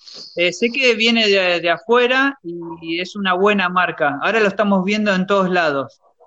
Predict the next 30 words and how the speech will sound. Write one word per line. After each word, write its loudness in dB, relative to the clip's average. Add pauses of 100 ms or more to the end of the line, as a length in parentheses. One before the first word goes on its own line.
(140)
¿Podés 4
contarnos 2
algo 0
sobre 2
eso 0
para 0
que -4
la 0
gente -2
tenga 0
idea? 0 (460)
Porque -2
hay 2
mucha 2
gente -2
que 0
por 2
ahí 4
lo 0
quiere -2
comprar, 0
ve 0
que 2
es 0
muy, 0
es 2
más 0
caro -2
que -2
otros, 0